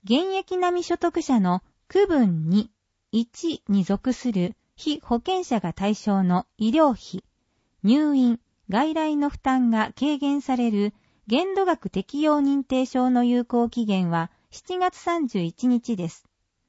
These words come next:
引き続き該当する人には新しい認定証を七月下旬までに送付します。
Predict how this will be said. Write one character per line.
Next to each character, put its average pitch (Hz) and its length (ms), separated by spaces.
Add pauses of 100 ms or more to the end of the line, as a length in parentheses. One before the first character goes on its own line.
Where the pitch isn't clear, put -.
(560)
引 254 120
き 370 140
続 330 280
き - 300 (100)
該 311 220
当 349 220
す - 140
る 339 120
人 320 220
に 240 180
は 175 200 (300)
新 370 400
し 370 200
い 311 40
認 240 280
定 247 220
証 220 280
を 180 360
七 - 280
月 359 260
下 330 160
旬 330 240
ま 320 120
で 262 100
に 180 120
送 196 220
付 202 140
し - 160
ま 165 160
す。 - 160